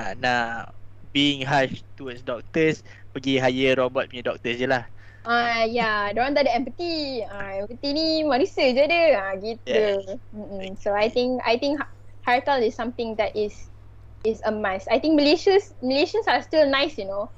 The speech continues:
Speaker 2: We don't go out protesting macam orang gila, bakar sini, bakar sana, tak ada tau. Ni macam ni, ha, berdiri macam ni je. Ah, itu pun dah big problem, you know.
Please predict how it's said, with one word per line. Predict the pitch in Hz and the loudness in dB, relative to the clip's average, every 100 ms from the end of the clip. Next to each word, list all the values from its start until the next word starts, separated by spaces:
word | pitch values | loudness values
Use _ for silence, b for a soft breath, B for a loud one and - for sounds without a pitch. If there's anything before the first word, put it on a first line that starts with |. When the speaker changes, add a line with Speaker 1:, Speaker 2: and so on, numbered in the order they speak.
| - | -8
Speaker 2:
We | 226 233 | 0 6
don't | 285 277 | 6 6
go | 226 277 | 4 4
out | 262 240 - | 4 2 2
protesting | 269 320 262 - - 277 262 | -2 0 0 -2 -2 -4 -2
macam | 254 294 233 | -2 0 0
orang | 233 | 0
gila, | 208 226 233 220 220 | -4 0 6 6 6
bakar | 208 220 - 233 269 | 4 -2 2 2 2
sini, | 233 | -2
bakar | 214 226 233 | 0 2 2
sana, | 262 233 | 2 0
tak | 226 233 | 0 2
ada | 254 | 4
tau. | 320 294 311 - b b b | 6 6 6 4 b b b
Ni | 415 508 | 0 2
macam | 508 523 554 | 2 2 2
ni, | 554 571 554 | 6 6 6
ha, | 539 523 370 | 6 2 2
berdiri | 339 440 440 494 523 523 | 2 2 2 0 2 2
macam | 539 554 | 2 -2
ni | 554 554 554 | 0 2 2
je. | 523 466 262 | 6 6 6
Ah, | 220 226 220 | 2 0 0
itu | 226 311 | 0 -2
pun | 302 | -2
dah | 320 311 262 - | 0 0 -2 -6
big | 208 240 | -8 -6
problem, | - 240 240 214 202 190 | 0 2 2 2 2 2
you | 208 | 0
know. | 302 | -6